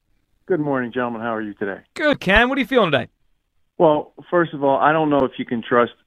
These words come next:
Speaker 1: any guy, anybody who, who doesn't even know who Steely Dan is. I don't
Speaker 2: No,
Speaker 1: know
Speaker 2: no,
Speaker 1: if you
Speaker 2: I
Speaker 1: can
Speaker 2: know
Speaker 1: trust
Speaker 2: who
Speaker 1: this
Speaker 2: Steely
Speaker 1: any-,
Speaker 2: Dan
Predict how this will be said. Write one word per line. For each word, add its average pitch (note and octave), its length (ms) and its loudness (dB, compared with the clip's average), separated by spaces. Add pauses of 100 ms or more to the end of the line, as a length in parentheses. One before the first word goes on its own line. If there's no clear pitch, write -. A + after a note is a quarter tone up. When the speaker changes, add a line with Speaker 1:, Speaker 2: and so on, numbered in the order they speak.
Speaker 1:
any B2+ 180 2
guy, A#2 300 2
anybody A#2+ 420 2
who, A2 200 -6 (100)
who B2+ 120 -6
doesn't C3 360 0
even A2 260 -2
know A2 220 2
who G#2+ 180 -6
Steely G#2+ 380 0
Dan G#2 280 2
is. F#2 160 -4 (540)
I A#2+ 60 4
don't A#2+ 100 0
Speaker 2:
No, - 80 -2
Speaker 1:
know A#3 80 2
Speaker 2:
no, G3+ 60 4
Speaker 1:
if G3 40 4
you G3 60 4
Speaker 2:
I - 40 2
Speaker 1:
can - 80 -4
Speaker 2:
know C#4 80 0
Speaker 1:
trust C#4 200 4
Speaker 2:
who B3 80 -2
Speaker 1:
this G#3 120 -8
Speaker 2:
Steely F#3+ 380 -6
Speaker 1:
any-, C3+ 40 -6
Speaker 2:
Dan A2+ 240 0